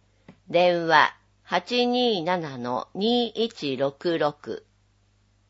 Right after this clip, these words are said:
三十六、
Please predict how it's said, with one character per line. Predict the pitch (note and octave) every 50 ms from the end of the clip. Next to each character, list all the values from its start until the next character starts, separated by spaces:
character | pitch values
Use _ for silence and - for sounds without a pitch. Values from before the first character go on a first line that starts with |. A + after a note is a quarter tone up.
| _ _ _ _ _ _ _ _ _ _ _ _ _ _ _ _ _ _ _
三 | - - B3 B3 B3 A#3+ A#3
十 | G3 E3+ D#3+ D#3 D3+ C#3+
六、 | D3+ D3+ D#3+ - - E3+ D#3+ D#3 D3+ - -